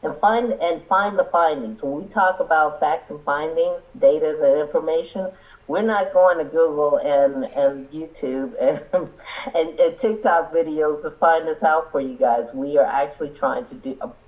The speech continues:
be a diligent and responsible host to you, to our listeners, so that we actually can give you the right information. We could talk about hernias from now till eternity. <laughs> There is actually some podcasts that are just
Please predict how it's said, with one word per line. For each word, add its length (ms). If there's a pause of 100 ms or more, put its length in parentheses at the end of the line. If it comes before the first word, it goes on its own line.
(140)
be 300
a 80
diligent 600
and 100
responsible 840 (320)
host 460
to 100
you, 440 (600)
to 160
our 140
listeners, 640
so 260
that 120
we 280
actually 520
can 320 (280)
give 260
you 180
the 100
right 280
information. 800 (540)
We 80
could 160
talk 280
about 380
hernias 540
from 180
now 240
till 280
eternity. 840
<laughs> 60 (460)
There 220
is 180
actually 680
some 180
podcasts 680
that 180
are 160
just 320